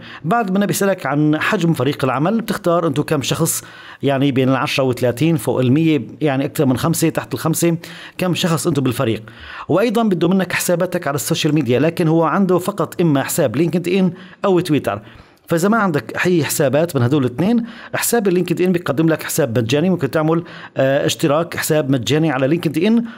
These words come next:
وتفوت إلى بروفايلك، تاخذ اللينك وتحطه بهذا المكان.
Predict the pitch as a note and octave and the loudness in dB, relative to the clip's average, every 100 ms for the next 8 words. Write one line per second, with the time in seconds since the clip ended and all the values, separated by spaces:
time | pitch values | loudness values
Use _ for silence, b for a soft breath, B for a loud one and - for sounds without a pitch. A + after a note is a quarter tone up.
0 | B F3+ F#3 G#3 G3+ E3 C#3+ C#3 F3+ F#3 | B -2 0 0 2 0 0 0 0 0
1 | F3+ - D3+ D3 C#3 D#3 G#3+ - B B | 0 -2 0 0 2 2 2 -2 B B
2 | - D3 - E3+ D3+ C3 C#3+ C#3 E3 B2+ | -4 -2 -2 -2 0 2 2 2 2 2
3 | B2 G2+ | 2 -2